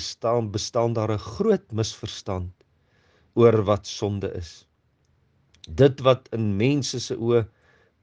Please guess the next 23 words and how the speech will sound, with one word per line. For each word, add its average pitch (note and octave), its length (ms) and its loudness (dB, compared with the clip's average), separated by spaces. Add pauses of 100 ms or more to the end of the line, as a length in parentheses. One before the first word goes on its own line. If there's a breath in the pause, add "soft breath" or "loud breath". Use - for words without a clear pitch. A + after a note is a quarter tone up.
(140)
baie D#3+ 360 8
verkeerd B2 720 -2
en A2 160 -6
sleg F#2+ 380 -8
is, - 260 -16 (640)
word A2 320 6
as - 300 -6
sonde G#2+ 300 -2
gesien. E2+ 520 -12 (800)
Die F#2+ 160 -8
ander D#3 400 6
verkeerde F#2 640 -6
dinge F#2+ 260 -2
nie. A#2+ 280 -4 (1120)
Dit C#3 160 0
is C#3 140 0
asof C#3 280 0
die A#2+ 140 -4
mensdom C3 540 0
vergeet F3+ 640 -6
het E2 280 -12 (840)
dat G#2 260 -4
Eva D3 420 6